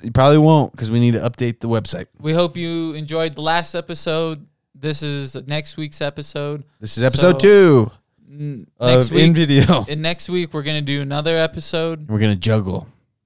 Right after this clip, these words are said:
Speaker 2: It's gonna be great. Um, this is Let the Freaks Speak with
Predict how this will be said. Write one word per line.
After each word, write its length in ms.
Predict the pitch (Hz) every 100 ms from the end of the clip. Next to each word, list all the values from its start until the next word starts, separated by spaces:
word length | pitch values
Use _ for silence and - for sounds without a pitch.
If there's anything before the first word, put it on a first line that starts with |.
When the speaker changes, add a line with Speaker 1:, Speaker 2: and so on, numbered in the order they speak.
| _ _
Speaker 2:
It's 180 | 139 -
gonna 160 | 151 143
be 120 | 135
great. 360 | 131 131 123 - _ _
Um, 520 | 135 135 135 135 123 _ 131
this 180 | 135 143
is 160 | 143
Let 200 | 135 143
the 60 | 139
Freaks 320 | - 143 135
Speak 420 | - - 139 139 _
with 300 | 135 123 123